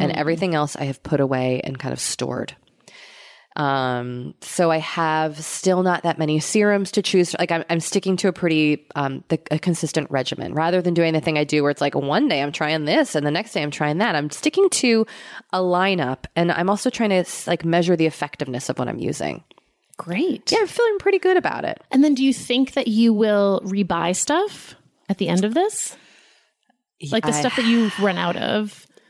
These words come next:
Speaker 1: Yes, I do.
Speaker 2: Okay.
Speaker 1: Well, it's, it might be a little too early on some of the things,
Speaker 2: Mm.
Speaker 1: but I will give you a preview that I have been using a bottle of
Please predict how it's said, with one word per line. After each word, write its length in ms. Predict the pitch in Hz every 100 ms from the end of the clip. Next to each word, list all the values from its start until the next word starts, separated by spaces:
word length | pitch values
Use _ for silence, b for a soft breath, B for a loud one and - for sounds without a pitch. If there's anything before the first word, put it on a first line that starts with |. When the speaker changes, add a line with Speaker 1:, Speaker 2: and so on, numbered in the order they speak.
| b -
Speaker 1:
Yes, 420 | 160 135 - 127
I 60 |
do. 260 | 123 120 123 -
Speaker 2:
Okay. 300 | 196 240 240 -
Speaker 1:
Well, 240 | 175 170
it's, 220 | - - -
it 80 |
might 180 | 233 247
be 60 | 285
a 80 | 240
little 160 | 202
too 180 | - 180
early 280 | 156 143 131
on 100 | 135
some 200 | - 127
of 40 |
the 80 | -
things, 480 | - 214 214 202 180
Speaker 2:
Mm. 140 | 175
Speaker 1:
but 240 | 160 131 - _ _ _ _ 156
I 80 |
will 160 | 160 170
give 180 | 170 147
you 140 | 147
a 40 | 139
preview 400 | - 147 139 131
that 120 | 127
I 80 | 127
have 220 | 135 131 -
been 280 | 131 131 131 B B B B B B B B B B -
using 480 | 190 226 185 151
a 180 | 143 131
bottle 320 | 127 135 135
of 280 | 135 - -